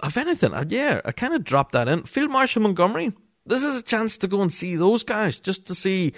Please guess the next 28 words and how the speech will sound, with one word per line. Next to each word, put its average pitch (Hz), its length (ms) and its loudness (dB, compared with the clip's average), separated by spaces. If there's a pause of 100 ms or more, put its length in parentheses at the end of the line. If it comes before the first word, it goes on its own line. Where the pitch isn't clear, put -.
(1040)
you 214 160 8
know, 185 160 10
how 175 200 6
the 175 120 8
form 180 480 4
is 175 420 4
just 156 340 2
before 170 480 6
Ap-, 175 240 -2
or 127 200 4 (320)
just 165 120 -6
before 165 360 6
March 170 400 6
and 120 100 2
the 117 60 0
kickoff 147 480 4
of 123 100 -6
the 120 80 -2
season. 196 540 0
Will 165 240 4
we 214 160 4
hear 208 300 4
a 190 60 4
new 185 240 4
medley 196 460 4
or 190 140 2
two, 226 440 2
or 123 320 4